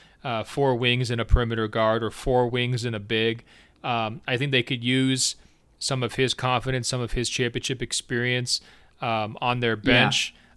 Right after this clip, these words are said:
Speaker 1: I think it would also, more than anything, and I might have already told this to you in person, but to me, if I was Ballmer, I would pay Andre Iguodala, like, ten million dollars a year just to be, like, a C E O of his, one of his, like, tech companies and just not to play for the Lakers. Because I think the,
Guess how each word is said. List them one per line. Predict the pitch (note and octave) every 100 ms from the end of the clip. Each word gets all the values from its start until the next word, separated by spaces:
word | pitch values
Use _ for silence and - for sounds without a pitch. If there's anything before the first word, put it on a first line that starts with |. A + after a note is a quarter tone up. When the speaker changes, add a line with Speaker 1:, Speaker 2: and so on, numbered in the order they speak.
| -
Speaker 1:
I | B2+
think | - D3 C3
it | E3
would | C3 B2+ B2
also, | D#3 F3 - C#3+ A#2+
more | A#2 D3+ C3+
than | A#2+
anything, | B2+ D3+ D#3+ D3+ B2+
and | A#2+ - -
I | B2+
might | A#2+ B2+
have | A#2 B2+
already | B2+ A#2+
told | A2+ A#2+
this | A#2 -
to | B2+
you | A#2
in | G2
person, | C3 C3+ - A2+
but | A2 G#2+ - - - - _ _
to | -
me, | D3 G#3+
if | E3 D3
I | D#3
was | C#3+
Ballmer, | G#2 A#2 B2 D3 C#3+
I | C3+
would | D3
pay | C3+ D3
Andre | D3 C3 B2+ B2+
Iguodala, | A#2+ A#2 A#2 A#2+
like, | A2 G#2
ten | - A#2+
million | B2 B2 A#2+
dollars | A2+ A#2 A2+
a | A2+
year | G#2 A2+ A#2
just | A#2 A#2 -
to |
be, | A2 A#2+ A#2+
like, | A2 G#2+
a | G#2+
C | - E3+ C#3+
E | A#2
O | A2+ A#2+ A#2+
of | - A2
his, | B2 A2+ G#2+
one | A#2+ A2+
of |
his, | A2 G#2
like, | G#2+ G2+
tech | - A#2
companies | C3 B2+ C#3 C#3+ B2+
and | A#2+
just | A#2 -
not | A2 A2+ -
to | A2+
play | A#2 A2
for | -
the | G#2+
Lakers. | G2+ G2+ E3 D#3+ - - - - -
Because | C3+ C#3
I | C3+
think | D3+ C3+
the, | C3